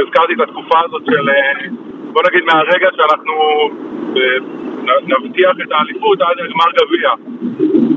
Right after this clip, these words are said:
שזו תקופה שלדעתי צריך לחשוב איך אנחנו מווסתים עומסים כדי כן לתת למי שאפשר לנוח יותר. מצד שני, כן לתת לו גם דקות משחק כדי לשמר אותו לגמר, כי,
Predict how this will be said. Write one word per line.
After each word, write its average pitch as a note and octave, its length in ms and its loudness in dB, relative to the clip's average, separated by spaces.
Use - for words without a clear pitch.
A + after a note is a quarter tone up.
שזו - 200 0
תקופה - 240 2
שלדעתי D#3+ 480 0
צריך F3 240 2
לחשוב F#3 360 0
איך F3+ 100 2
אנחנו F3 200 0
מווסתים D#3 520 0
עומסים F#3 460 0
כדי D#3+ 260 4
כן F#3+ 160 4
לתת F#3 240 0
למי F3+ 280 -4
שאפשר F#3+ 340 2
לנוח D3+ 380 0
יותר. C3+ 320 0
מצד F#3+ 320 0
שני, G3 280 2
כן G3+ 160 4
לתת F#3+ 240 0
לו F#3 120 4
גם F3+ 120 2
דקות F#3 200 2
משחק B3 300 -2
כדי - 180 2
לשמר E3 380 0
אותו F3 180 -6
לגמר, E3+ 340 2
כי, - 360 0